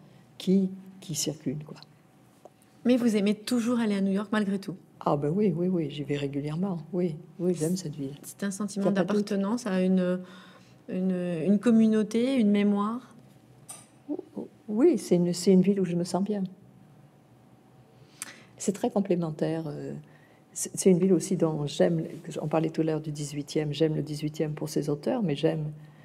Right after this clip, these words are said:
Speaker 1: aussi New York pour ses écrivains. Ça compte. <laughs>
Speaker 2: Alors, euh, dans ce, dans ce récit, en fait, euh, vous êtes accompagné quand vous retournez au,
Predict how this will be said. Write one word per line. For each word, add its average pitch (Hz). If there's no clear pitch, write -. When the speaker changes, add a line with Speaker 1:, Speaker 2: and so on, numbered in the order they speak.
Speaker 1:
aussi 180
New 165
York 180
pour 160
ses 143
écrivains. 156
Ça 160
compte. 233
<laughs> 381
Speaker 2:
Alors, 180
euh, 180
dans 202
ce, 190
dans 208
ce 240
récit, 247
en 220
fait, 262
euh, 185
vous 175
êtes 202
accompagné 214
quand 240
vous 185
retournez 180
au, 160